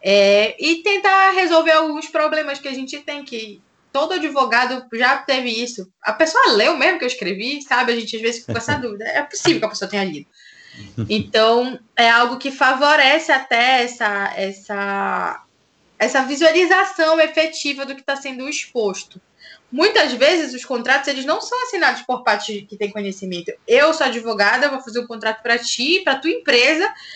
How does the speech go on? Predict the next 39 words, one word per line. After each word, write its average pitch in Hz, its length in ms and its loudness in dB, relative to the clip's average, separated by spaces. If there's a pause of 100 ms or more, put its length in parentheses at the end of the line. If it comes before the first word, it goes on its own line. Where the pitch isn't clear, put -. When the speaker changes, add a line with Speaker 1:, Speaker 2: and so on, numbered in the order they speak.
(200)
Speaker 1:
pra 294 120 -2
uma 302 140 2
pessoa 302 280 0
que 294 100 -8
não 349 180 0
é 453 100 4
advogada 277 480 0
assinar. 190 440 -6 (240)
Então, 254 260 -2
se 320 140 -4
nem 392 340 -2
tu 453 260 6
consegue 339 360 2
entender 294 320 0
o 285 60 -6
que - 80 -20
tu - 100 -20
tá 277 120 0
escrevendo, 277 560 -4
nem 294 180 -2
o 415 80 -4
teu 359 180 -4
cliente, 330 680 -4 (340)
só - 200 0 (160)
eu 440 220 6
é - 40 0
que - 60 -6
sei 370 200 0
o 381 40 -8
que 339 80 -4
tá 294 100 2
sendo 277 240 -4
falado 240 440 2
lá, 262 160 2
porque 262 220 -8
fui 240 140 -6
eu 226 80 -6
que - 100 -20
fiz, - 400 -12